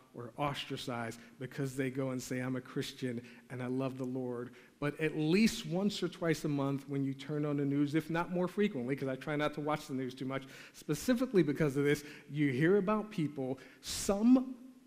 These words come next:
all around the world, but every now and then there's some in our nation who are criticized,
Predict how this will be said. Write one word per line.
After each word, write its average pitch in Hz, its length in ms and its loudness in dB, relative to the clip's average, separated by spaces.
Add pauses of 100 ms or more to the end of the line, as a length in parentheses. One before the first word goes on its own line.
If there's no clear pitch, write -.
(100)
all 208 180 2
around 202 280 2
the 214 60 6
world, 151 320 2
but 190 240 -6
every 220 300 4
now 202 280 2
and 185 120 4
then 165 140 4
there's 156 200 0
some 202 440 0 (140)
in 180 120 6
our 175 240 -2
nation 170 580 0 (800)
who 147 80 -4
are 127 80 -2
criticized, 156 960 -2